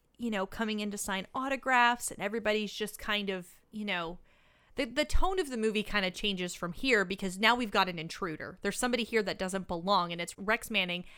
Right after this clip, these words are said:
and everybody except Corey thinks that he's an idiot. Like, they're just like, "Oh, God, Rex Manning." I mean, there's a whole conversation between Lucas and Warren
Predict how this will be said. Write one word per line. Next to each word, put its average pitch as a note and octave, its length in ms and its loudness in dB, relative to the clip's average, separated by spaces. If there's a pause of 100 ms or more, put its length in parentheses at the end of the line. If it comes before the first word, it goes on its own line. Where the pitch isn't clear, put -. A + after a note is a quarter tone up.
(160)
and G#3 160 2
everybody A#3+ 680 6
except - 320 -6
Corey E3 400 -2 (560)
thinks A#3 200 6
that G3+ 120 -2
he's F#3 480 -4
an F3 120 -4
idiot. - 440 -12 (340)
Like, G3 220 0
they're A#3 120 6
just G#3+ 220 -4
like, E3 260 -2
"Oh, F3 160 -10 (380)
God, F3+ 180 0
Rex F3+ 220 -2
Manning." G3 220 4
I A3 40 4
mean, A#3+ 120 0
there's B3+ 160 0
a C4 60 2
whole D4+ 160 2
conversation A#3+ 540 0
between G3+ 460 0
Lucas G#3+ 400 0
and F3+ 240 -4
Warren F#3+ 480 0